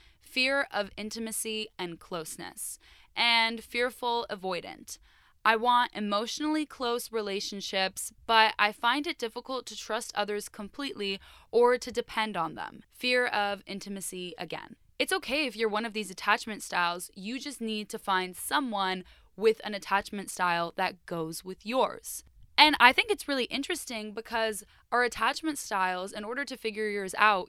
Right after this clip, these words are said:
you kind of really need to dig deep down to your childhood and see the way that, like, your family has treated you and the communication that you've been used to and the communication that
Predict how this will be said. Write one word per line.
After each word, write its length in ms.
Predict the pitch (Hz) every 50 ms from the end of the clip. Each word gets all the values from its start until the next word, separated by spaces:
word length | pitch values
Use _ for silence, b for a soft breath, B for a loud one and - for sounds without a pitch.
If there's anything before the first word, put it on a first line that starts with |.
| _ -
you 160 | - 208 -
kind 220 | - 226 233 269
of 100 | 277 233
really 200 | 208 220 226 226
need 120 | 220 208 190
to 100 | 214 196 165 143 _ -
dig 260 | 208 208 208 180 165
deep 220 | - 202 196 185 -
down 300 | - 190 190 196 196 196
to 120 | - 202
your 140 | 190 185 180
childhood 640 | - - - 180 190 190 196 185 190 180 175 170 170 B B B B B B B
and 160 | - 226 214
see 260 | - - - 220 214 214
the 140 | 214 208
way 200 | 180 196 196 196
that, 140 | 185 190 190
like, 260 | 190 180 175 165 - B B B B B B B B B
your 120 | - 208 190
family 340 | - 247 285 311 302 294
has 180 | 277 269 269 -
treated 280 | - 285 277 262 254 254
you 280 | 262 262 254 254 262
and 160 | - 208 202
the 40 | 196
communication 640 | - 214 208 208 208 202 196 - 214 202 - 196 185
that 140 | 180 160
you've 300 | 165 170 208 247 254 220
been 140 | - 254 247
used 300 | 240 233 226 214 - -
to 160 | - 226 220
and 100 | 196 190
the 60 | 185 185
communication 640 | - 196 202 196 196 190 - 202 190 - - 196
that 200 | 190 185 175 -